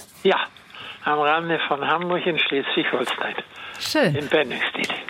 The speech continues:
Speaker 2: Haben Sie schon ein E-Auto oder wollen Sie eins
Speaker 1: Ja,
Speaker 2: kaufen?
Speaker 1: ich habe ein B Y D letztes Jahr gekauft.
Speaker 2: Da haben wir
Speaker 1: Mit
Speaker 2: den, den
Speaker 1: meiner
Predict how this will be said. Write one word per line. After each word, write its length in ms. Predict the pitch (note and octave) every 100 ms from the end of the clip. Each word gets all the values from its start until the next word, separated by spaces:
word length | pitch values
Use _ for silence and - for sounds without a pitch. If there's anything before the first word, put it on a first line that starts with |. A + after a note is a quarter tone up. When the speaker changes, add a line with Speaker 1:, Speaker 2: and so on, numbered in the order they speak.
| -
Speaker 2:
Haben 160 | C#4 E4
Sie 140 | B3+
schon 340 | - G3 F3
ein 220 | D3 E3+ D#3
E-Auto 520 | D3+ - D3 D3 C3+ B2 - -
oder 180 | G3
wollen 140 | F#3 F3+
Sie 80 | D#3+
eins 80 |
Speaker 1:
Ja, 80 | D3
Speaker 2:
kaufen? 340 | D#3+ D3 - B2+
Speaker 1:
ich 140 | -
habe 180 | D3+ F#3
ein 140 | F3+
B 200 | E3+ F3
Y 260 | D#3 D#3 D3 D#3
D 160 | D3 - - - -
letztes 420 | D3 C3+ - - D#3
Jahr 220 | C3 B2
gekauft. 560 | B2+ - A2 - - - -
Speaker 2:
Da 120 | E3+
haben 100 | D#3+
wir 40 | D3
Speaker 1:
Mit 60 | E3+
Speaker 2:
den, 80 |
den 60 | D3
Speaker 1:
meiner 140 | D#3+